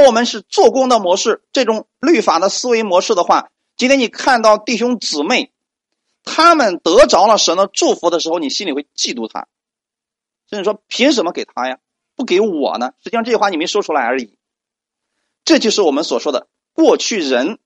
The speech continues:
通常的固定的思维模式。神造我们的大脑很奇特，他能想象出来非常美好的东西。今天科技的发达，是不是人脑袋里面想出来的？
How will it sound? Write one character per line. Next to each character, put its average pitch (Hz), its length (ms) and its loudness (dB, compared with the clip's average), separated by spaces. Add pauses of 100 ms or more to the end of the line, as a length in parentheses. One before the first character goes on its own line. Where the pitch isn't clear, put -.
(160)
通 294 340 -2
常 - 300 -8
的 127 220 -2 (340)
固 240 320 -4
定 165 240 -4
的 113 140 -4
思 - 240 -8
维 120 160 -4
模 104 200 -8
式。 - 260 -12 (1120)
神 214 360 2
造 254 240 4
我 156 140 2
们 160 140 -4
的 180 100 0
大 - 300 -4
脑 151 180 -2
很 120 240 -8
奇 - 260 -8
特， - 300 -10 (960)
他 277 120 2
能 285 180 2
想 196 200 0
象 233 140 -2
出 233 140 -4
来 196 300 0 (520)
非 311 140 2
常 269 160 2
美 240 100 2
好 135 160 2
的 139 80 0
东 151 160 -4
西。 - 220 -4 (400)
今 262 120 2
天 254 180 0
科 269 200 6
技 226 140 -2
的 180 100 0
发 185 260 2
达， 151 380 -2 (300)
是 - 100 -4
不 320 60 2
是 285 80 4
人 254 200 4
脑 202 200 2
袋 233 100 4
里 226 120 0
面 185 120 0
想 143 200 0
出 180 100 0
来 147 120 4
的？ 127 280 0